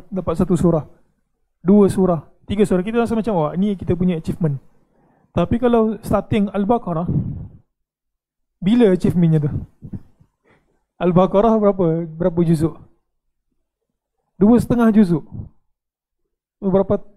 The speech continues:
<laughs> berapa lama tu nak komplit? Jadi kalau kat belakang An-Nas, "Oh, hari ni dah hafal satu." Esok, "Oh, dah hafal dua." An-Naba, "Oh, dah hafal beberapa surah." Jadi dia ada, kita rasa macam, eh,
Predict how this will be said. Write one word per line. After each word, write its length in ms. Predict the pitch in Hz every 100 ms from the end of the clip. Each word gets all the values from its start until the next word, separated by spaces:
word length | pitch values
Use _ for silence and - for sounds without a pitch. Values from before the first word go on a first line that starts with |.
| 185
<laughs> 360 | - - - _
berapa 180 | 185 208
lama 280 | 196 214 196
tu 100 | 175
nak 100 | 175 160
komplit? 240 | 170 165 - _ _ -
Jadi 160 | 208
kalau 180 | 254 226
kat 140 | 226
belakang 320 | 190 208 226 190
An-Nas, 320 | 196 185 160
"Oh, 100 | 170
hari 220 | 151 170
ni 160 | 190 170
dah 160 | 151
hafal 160 | 147 160
satu." 300 | 151 151 147
Esok, 260 | 165 240 202
"Oh, 220 | 196 180
dah 160 | 156
hafal 180 | 156 170
dua." 300 | 160 170 139 - _ _ _ _ _ _ _ _ -
An-Naba, 480 | 170 180 180 165 170
"Oh, 80 | 175
dah 160 | 170 175
hafal 160 | 185
beberapa 400 | 170 165 170 175
surah." 400 | 160 165 147 117 _ _
Jadi 280 | 185 254 254
dia 120 | 190
ada, 200 | 196 226 226 220 220 220 214 - _ _ _ _ _ _ _ _ _ -
kita 240 | 196 202
rasa 160 | 190 202
macam, 640 | 196 202 190 180 175 180
eh, 540 | 175 165 170 175 185